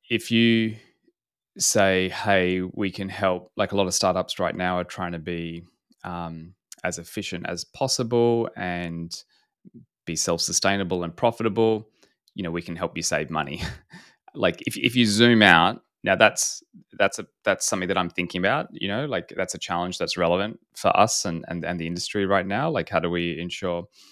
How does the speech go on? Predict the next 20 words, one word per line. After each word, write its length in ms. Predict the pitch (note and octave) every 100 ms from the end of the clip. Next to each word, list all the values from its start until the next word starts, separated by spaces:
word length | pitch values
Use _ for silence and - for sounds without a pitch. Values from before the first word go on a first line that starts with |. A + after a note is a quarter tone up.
| _ _
good 180 | F2+ D#2
profitability, 600 | - - F2 F2 F2 E2+
et 80 | D#2+
cetera? 400 | E2 - A#2 D#3 _ _ _ _
But 120 | A2+
if 100 | G2+
you 100 | B2+
zoom 240 | A2+ A2+ G2
out 120 | E2
and 100 | E2
just 120 | F2+
say, 120 | F2
"Hey, 160 | E2 E2+
we 120 | E2+
can 120 | E2+
help 140 | F2+ -
you 60 | -
save 280 | - D2+
money," 480 | E2+ F2 D2 E2 A2+ - -
um, 580 | F2+ F2 E2+ E2 E2+ F2